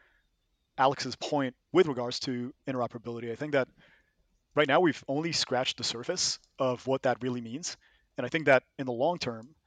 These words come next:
um, if there's, like, one really cool property, um, about Web three games that Web two games do not have,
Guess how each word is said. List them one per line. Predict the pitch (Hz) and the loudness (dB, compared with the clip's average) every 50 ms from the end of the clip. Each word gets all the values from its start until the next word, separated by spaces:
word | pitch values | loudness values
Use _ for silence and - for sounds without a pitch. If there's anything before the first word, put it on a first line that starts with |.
| _ _ _ _ _ - | _ _ _ _ _ -10
um, | 120 117 113 110 113 - | -10 -8 -8 -10 -14 -10
if | - | -6
there's, | - 151 143 123 | -4 -2 -2 -2
like, | 131 117 - - | -2 -4 -6 -4
one | 120 131 143 147 147 143 135 123 101 98 107 | 0 2 4 4 4 4 0 -6 -12 _ -6
really | 123 139 143 139 135 123 | -2 0 0 0 0 -2
cool | - - 139 127 - | -2 -2 -2 -2 0
property, | - 123 127 139 - 123 117 120 135 - _ _ _ _ _ _ _ _ _ - | 0 2 2 0 0 -4 -10 -12 -14 -20 _ _ _ _ _ _ _ _ _ -4
um, | 127 120 117 117 117 117 110 117 _ - | -4 -2 -4 -4 -8 -10 -14 -12 _ -4
about | 135 135 131 127 131 - | 2 4 4 4 4 2
Web | - 143 139 - | 0 0 0 0
three | 139 131 | -2 -4
games | 123 123 127 156 190 - - - _ _ _ - | -2 -4 -4 -6 -6 -8 -8 -10 _ _ _ -4
that | 123 127 127 - _ | -2 -2 -2 -2 _
Web | 131 131 131 | -4 -4 -2
two | - - 139 127 _ - | -2 -2 -4 -6 _ -4
games | 139 127 123 123 - | -4 -4 -4 -6 -8
do | - 123 117 | -10 -10 -8
not | 107 107 120 123 | -6 -6 -4 -4
have, | 127 123 110 151 170 - | -2 -4 -4 -6 -8 -12